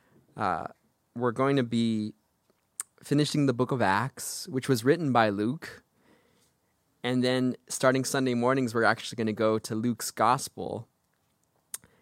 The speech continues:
and study, uh, how he got firsthand testimony of the life, the death, the resurrection of Jesus.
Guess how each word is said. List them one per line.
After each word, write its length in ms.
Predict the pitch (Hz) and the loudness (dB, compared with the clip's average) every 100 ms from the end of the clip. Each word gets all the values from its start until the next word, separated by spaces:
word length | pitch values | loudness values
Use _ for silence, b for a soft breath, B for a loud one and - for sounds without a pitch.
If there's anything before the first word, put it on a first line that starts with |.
| b | b
and 160 | - 117 | -4 -2
study, 560 | - - 131 127 127 120 | 0 4 4 4 2 2
uh, 360 | 107 113 101 - _ _ _ _ _ _ _ _ _ | 2 0 -2 -6 _ _ _ _ _ _ _ _ _
how 500 | - 123 120 117 - _ _ | -2 2 4 2 -2 _ _
he 580 | - - 135 131 120 117 - 135 | -18 -6 -2 0 0 -4 -10 -4
got 320 | 127 117 - | 0 0 -2
firsthand 560 | - 151 - 160 151 | -2 -2 -2 -2 0
testimony 840 | - 143 - - 117 104 101 104 127 _ _ _ _ _ - | 0 0 0 -2 0 0 0 -4 -8 _ _ _ _ _ -10
of 160 | 113 | -4
the 100 | 117 | -2
life, 640 | 110 107 120 131 - - _ | 2 4 4 0 -10 -20 _
the 80 | 120 | -10
death, 360 | 113 117 123 - | 0 2 0 -2
the 80 | 113 | -2
resurrection 600 | 117 117 107 113 - 117 | -2 0 0 0 -2 -6
of 120 | 98 | -4
Jesus. 640 | 113 120 104 101 - - | -2 -2 -2 -8 -10 -14